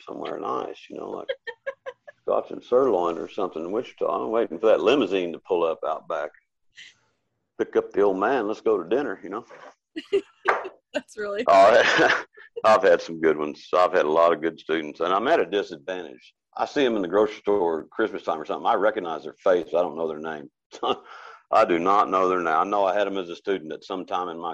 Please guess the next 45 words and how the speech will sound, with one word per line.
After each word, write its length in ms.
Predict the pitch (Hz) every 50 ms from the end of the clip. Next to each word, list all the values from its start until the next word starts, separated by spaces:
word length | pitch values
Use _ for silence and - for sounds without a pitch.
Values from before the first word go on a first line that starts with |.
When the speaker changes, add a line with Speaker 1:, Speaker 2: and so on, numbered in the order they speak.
| - -
Speaker 1:
career, 380 | - 85 87 85 78 76 76
starting 360 | - - - 90 90 76 67 76
in 80 | 78
nineteen 360 | 78 85 85 80 80 90 87
eighty-six 960 | 87 85 82 76 64 64 - _ _ - - - - - 104 92 92 - - -
until 560 | 71 69 69 69 - _ _ - - 90 73
now. 420 | 73 78 82 95 90 76 80 80 76
And, 180 | 73 76 73 - _ _ _ _ _ - - _ _ _ _ _ _
but 160 | - 90 85
man, 240 | 87 95 107 107 107
they 140 | 110 113 117
know 160 | 117 117 117
my 180 | 113 107 131 143
name. 360 | 123 92 87 85 85 85 85
"Hey, 260 | 185 214 139 120 95
Bob, 420 | 90 - - - - 82 76 - 143
how 80 | 180
you 140 | - 113 -
doing?" 340 | - 117 127 127 120 - - - _ _ _ _ _ _ _ _ _
Speaker 2:
Yeah. 260 | 190 190 185 170 180 180 - _ _ _ _ -
Speaker 1:
<laughs> 240 | - - - - - - - - - _ _ _ _ _ _ _ _
They 100 | 143 165
can 120 | 160 120 110
remember 300 | 110 117 123 127 120 113
me 140 | 117 120 117
backwards 500 | 98 92 104 110 107 123 117 104 92 92
and 100 | 87 - _
forwards, 400 | - 117 104 95 87 82 78 73
you 80 | 85 92
know, 140 | 95 104 104
and 100 | 104 110
that's 140 | 113 -
not 160 | 110 90 76 69
right. 260 | 90 87 80 73 69 - _ -
I 100 | 90 113
just, 200 | 117 98 87 82 _ _ _ _ _ _ _ _ -
I, 140 | 104 104 - -
and 220 | 85 101 107 104 107
they 100 | 107 104
tell 220 | - - 175 180
me 100 | 160 143
their 140 | 113 104 104
name. 240 | 113 123 131 127 117
I'm 100 | 107 101
going, 240 | 98 92 90 85